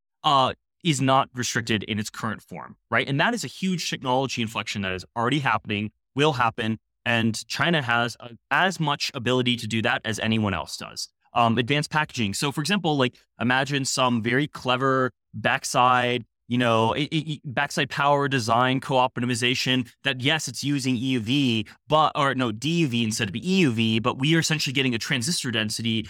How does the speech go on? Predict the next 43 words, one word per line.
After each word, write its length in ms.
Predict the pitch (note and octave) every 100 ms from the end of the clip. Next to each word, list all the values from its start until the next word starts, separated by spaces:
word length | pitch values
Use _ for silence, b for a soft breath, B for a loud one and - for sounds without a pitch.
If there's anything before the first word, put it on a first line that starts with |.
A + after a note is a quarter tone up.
| B
because 360 | C3 - C3+ B2
it's 220 | A#2 G#2
like, 240 | B2+ A2+ - _
you 100 | A2+
know, 120 | B2+
because 260 | A2 G#2+ C3+
it's 140 | B2+
a 40 | B2
much 300 | A#2+ C#3+ -
further, 640 | - C#3 C3+ B2+ B2 A#2+
um, 460 | F#2+ A2 G#2 G2+ G#2 -
aggressive, 760 | A2+ C3+ C3+ - A#2+ A2+ A2+ - _ -
I 60 |
for-, 160 | A#2 C3
I 60 |
forget 200 | A2+ A#2
what 120 | G2 F#2+
the 60 |
name 240 | F#2 F#2+ F#2+
of 100 | F#2
it 80 |
is. 100 | F2+
Like, 120 | G#2 -
it's 120 | A#2
not 160 | A#2 A2+
B 120 | G2
P 140 | F2 F#2
R. 140 | F2+
It's 100 | F2
not, 120 | G2+ -
uh, 220 | G2 F#2 - _ -
like, 100 | D3+
a 100 | D#3
much 300 | D#3 F#3+ -
more 200 | E3+ C#3+
aggressive 500 | A#2 C3 C3+ D3+ A2
version 480 | A#2+ C3 B2+ G#2+ G#2
of 280 | B2+ A#2+ A2 _ _
backside 420 | B2+ D3+ - A#2
is 80 | A2
being 200 | A#2 G#2+
applied, 600 | G2+ - D#3 C#3+ A#2+ A2+ -
and, 380 | F#3 D3+ C3